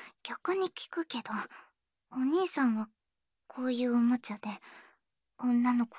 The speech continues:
気持ちよくしたりしたことあるんです？今の、こういう状況って。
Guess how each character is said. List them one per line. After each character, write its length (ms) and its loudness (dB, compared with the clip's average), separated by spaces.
気 140 -4
持 160 4
ち 200 -6
よ 120 -4
く 100 -8
し 160 -10
た 120 -10
り 100 -8
し 140 -10
た 100 -8
こ 160 -20
と 140 -10
あ 120 -6
る 120 8
ん 60 0
で 120 -6
す？ 180 -10
今 240 -10
の、 120 -4
こ 180 -8
う 120 -2
い 160 -2
う 140 -6
状 260 -10
況 200 -10
っ 60 -12
て。 80 -18